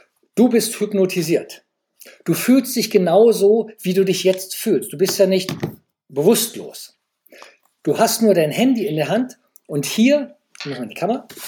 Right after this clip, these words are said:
und hier, äh, ist, upsala, und hier ist der Direktor dran.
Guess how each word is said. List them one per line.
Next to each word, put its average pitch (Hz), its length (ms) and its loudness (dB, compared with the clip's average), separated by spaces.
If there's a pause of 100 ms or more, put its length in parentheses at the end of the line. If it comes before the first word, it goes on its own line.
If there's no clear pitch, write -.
(480)
und 175 240 2
hier, 247 560 0 (380)
äh, 180 300 4 (140)
ist, - 460 -8 (420)
upsala, 147 500 -10 (960)
und 156 180 -6
hier 247 280 2
ist 185 180 -4
der 190 80 4
Direktor 156 440 -2
dran. - 200 -16